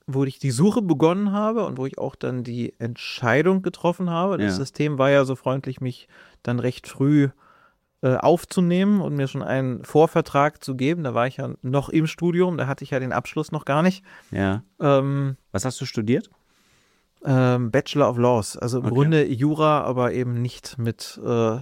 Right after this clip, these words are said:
Speaker 1: Zielsetzung, äh, des Staatsexamens.
Speaker 2: Mhm.
Speaker 1: Und, ähm, ja, der Wille zur Selbstständigkeit war einfach schon zu Schulzeiten da, weil ich da gesehen habe,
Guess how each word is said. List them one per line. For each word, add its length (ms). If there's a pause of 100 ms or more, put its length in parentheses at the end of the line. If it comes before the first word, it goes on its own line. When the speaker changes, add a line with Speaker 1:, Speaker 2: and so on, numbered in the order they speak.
Speaker 1:
Zielsetzung, 840 (140)
äh, 160
des 160
Staatsexamens. 720 (420)
Speaker 2:
Mhm. 360 (240)
Speaker 1:
Und, 540
ähm, 540 (500)
ja, 120
der 200
Wille 220
zur 140
Selbstständigkeit 840
war 280
einfach 360
schon 460 (320)
zu 140
Schulzeiten 680
da, 260
weil 120
ich 80
da 160
gesehen 360
habe, 380